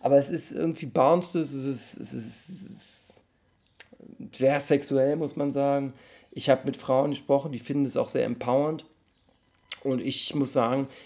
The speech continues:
immer wenn ich Shirin David Videos, ähm, sehe, f-, bin ich auch, ähm, fühle ich mich als Frau auch relativ stark. Und von daher, äh, mehr davon. Äh, aber das, so ein Shirin David Release geht ja nicht,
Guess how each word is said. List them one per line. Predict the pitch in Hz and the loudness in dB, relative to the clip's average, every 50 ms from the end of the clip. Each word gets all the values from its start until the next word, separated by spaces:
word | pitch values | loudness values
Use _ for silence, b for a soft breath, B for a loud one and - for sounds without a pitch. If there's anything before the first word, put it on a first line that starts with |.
| B | B
immer | B 151 143 151 143 127 | B 2 4 4 4 4
wenn | 139 139 | 4 2
ich | 143 139 - | 2 0 -2
Shirin | - 147 139 135 143 139 | -4 -2 0 2 2 2
David | 139 127 123 135 143 - - 139 | 2 2 2 2 0 -2 -6 -8
Videos, | 143 143 139 143 135 135 127 - - - - - - | -8 -6 -2 -2 0 0 -2 -4 -8 -12 -12 -10 -4
ähm, | - 123 120 120 120 120 117 - - - | -2 0 0 0 0 -2 -4 -6 -8 -10
sehe, | 107 120 127 131 135 | -4 -2 0 0 0
f-, | 127 - - _ _ - _ _ - - - - - - - - | 0 -2 -8 _ _ -20 _ _ -20 -20 -20 -14 -10 -10 -8 -4
bin | - 131 135 | 0 0 2
ich | 131 - - - | 0 0 -2 -2
auch, | 76 107 131 135 - - - - | -2 0 -2 -2 -2 -6 -6 -2
ähm, | 127 120 120 120 117 117 - - - - _ - | -2 0 0 0 -2 -4 -8 -12 -20 -20 _ -4
fühle | - 147 139 | 0 0 2
ich | 135 | 2
mich | 123 135 | 4 4
als | 123 123 - | 2 2 0
Frau | - - - 120 123 110 | -4 -6 -2 0 2 2
auch | 95 127 - | 2 0 0
relativ | 123 110 123 117 101 110 - | -2 -2 -2 -4 -6 -8 -10
stark. | - - 95 76 - - - _ _ _ _ _ _ B B B B B B B B B B | -4 -2 -2 -2 -2 -6 -12 _ _ _ _ _ _ B B B B B B B B B B
Und | - 127 123 135 | -6 -6 -4 -2
von | 135 127 | 0 2
daher, | 123 123 123 123 123 127 123 127 117 - - - | 2 2 2 4 4 4 6 4 4 2 0 0
äh, | 123 120 120 | 0 0 0
mehr | 113 123 147 139 151 160 151 | 2 2 4 6 6 6 6
davon. | 123 127 120 143 143 - 156 135 147 170 208 - _ _ _ B B B B B B B B B _ - | 4 2 0 -2 -4 -4 -6 -8 -8 -8 -10 -14 _ _ _ B B B B B B B B B _ 0
Äh, | 147 147 143 143 147 135 - | 2 4 6 6 4 4 2
aber | - 185 202 202 175 160 127 117 120 - - - | 2 0 0 2 2 2 0 0 -2 -8 -10 -4
das, | - 147 123 - - - - | -2 -2 -2 -2 -6 -8 -4
so | 139 139 143 139 139 | 0 2 2 2 2
ein | 143 143 139 | 0 -2 -2
Shirin | - 160 160 151 151 | -2 -2 -2 0 2
David | 135 151 151 175 180 180 160 | 6 8 8 8 8 4 -2
Release | 151 147 160 170 165 - | -2 -2 -2 -2 -2 -2
geht | - 147 143 | -2 0 2
ja | 147 139 | 2 4
nicht, | 143 143 143 - | 2 2 0 -2